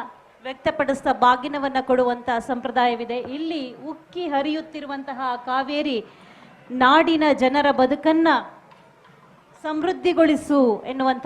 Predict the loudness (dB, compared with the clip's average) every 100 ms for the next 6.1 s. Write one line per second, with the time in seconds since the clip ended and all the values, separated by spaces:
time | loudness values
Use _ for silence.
0 | -2 0 0 0 -6 -4 -4 -2 -2 -2
1 | -4 -6 -6 -8 -10 -12 -14 _ _ _
2 | _ -10 -4 0 -2 -2 -8 -6 -6 -4
3 | -4 -2 -2 -4 -10 -18 _ -14 -2 0
4 | 0 0 -2 0 -2 -4 -6 -6 -8 -8
5 | -14 -12 -12 -10 -8 -8 -6 -10 -10 -10
6 | -10